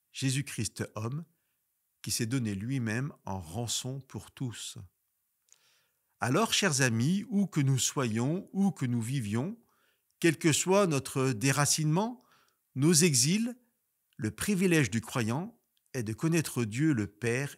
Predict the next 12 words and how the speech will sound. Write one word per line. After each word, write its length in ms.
et 100
Jésus-Christ 840
comme 240
leur 200
Sauveur. 480
L'autre 340
privilège 800
est 220
là 280
où 80
nous 140
sommes, 520